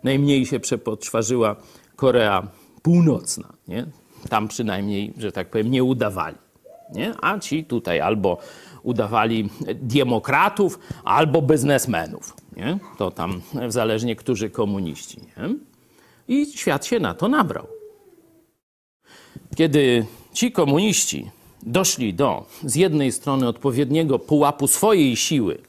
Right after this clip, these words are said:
a z drugiej strony do odpowiedniego rozkładu społeczeństw Zachodu, zaatakowali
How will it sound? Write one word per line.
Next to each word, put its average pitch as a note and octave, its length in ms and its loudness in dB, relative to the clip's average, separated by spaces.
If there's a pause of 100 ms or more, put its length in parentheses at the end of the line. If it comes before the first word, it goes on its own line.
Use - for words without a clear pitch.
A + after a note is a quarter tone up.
(160)
a A#2 120 -2
z A2+ 60 -4
drugiej C#3+ 320 2
strony B2 400 -2
do A2 320 0 (260)
odpowiedniego C3+ 800 2
rozkładu E3+ 720 4 (100)
społeczeństw B2 720 0
Zachodu, A#2 480 -2 (720)
zaatakowali G2 1040 -2